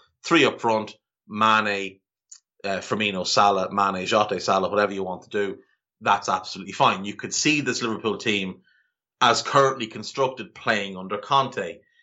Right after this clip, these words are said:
Simeone, now I know he's pricked about his formation this year and he's playing a three at the back. I've just been through that. You could do that, no problem.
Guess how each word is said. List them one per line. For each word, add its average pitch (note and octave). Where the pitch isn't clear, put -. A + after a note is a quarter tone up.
Simeone, C#3+
now C3
I C3+
know D3+
he's C3+
pricked -
about B2
his A2
formation A2
this A#2
year A#2
and A2
he's G2+
playing G#2+
a G2+
three A2
at G2+
the G2
back. G#2
I've -
just A2+
been G#2+
through B2+
that. G#2
You G#2+
could G2+
do A#2
that, G2+
no G2
problem. A2+